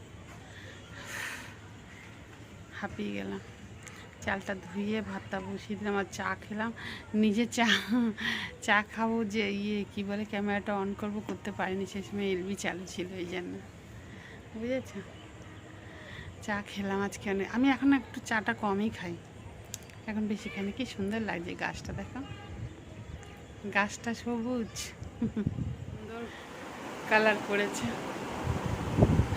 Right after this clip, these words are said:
বাবু নিজে হাতে করেছে, বাবু আর সানিক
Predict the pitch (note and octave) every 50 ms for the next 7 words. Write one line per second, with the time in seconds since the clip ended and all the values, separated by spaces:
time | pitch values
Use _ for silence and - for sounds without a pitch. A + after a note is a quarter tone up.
0 | - - C4 B3+ - A3+ G#3+ G#3+ - A3+ A3+ A3+ A3 G#3+ G3 - A3 A3 G#3 G3+
1 | - G#3 F#3+ - G3 F#3+ F#3 F#3 - - - F#3 - - - - - - - -
2 | - - - - - - - - G3 G3+ G#3 G3+ G#3+ A3 A3 A3 A3 - - G3+
3 | G3 G3 G3 F#3+